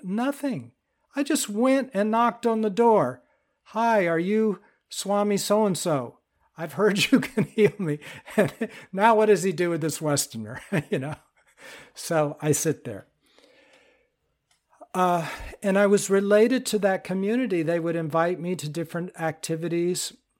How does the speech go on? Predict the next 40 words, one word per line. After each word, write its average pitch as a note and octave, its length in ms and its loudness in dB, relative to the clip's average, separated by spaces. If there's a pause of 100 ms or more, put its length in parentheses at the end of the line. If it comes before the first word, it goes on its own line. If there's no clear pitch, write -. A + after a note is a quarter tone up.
(640)
They D#3 160 -4
gave F3 200 0
me E3+ 120 -6
a D#3 60 -4
high D#3+ 300 -4
honor D3+ 380 -4
one C3 200 -8
time. C3 280 -10
I D3+ 120 -2
didn't C#3 280 -4
know B2+ 220 -2
it E3 100 -6
was E3 160 -8
a E3+ 60 -8
high E3 260 -6
honor F3+ 300 -10
'cause C#3+ 180 -12
I'm E3+ 180 -2
a D3+ 60 -6
Westerner. B2 680 -10 (680)
I D#3+ 80 -6
had E3 180 -2
a D#3+ 40 -2
motorbike E3 640 -2
and E3 120 -6
they D#3+ 80 -4
said E3 300 -4
I E3+ 160 -2
could D#3+ 240 -10
go E3 260 -2
help E3 360 -4
feed, G#3+ 600 -2 (400)
uh, E3 400 -8 (300)
poor C#4+ 200 2
people D3+ 440 -4 (1040)
and, E3+ 640 -2
uh, E3 240 0
help D3+ 240 0
buy F3 220 4
food. F#3 540 0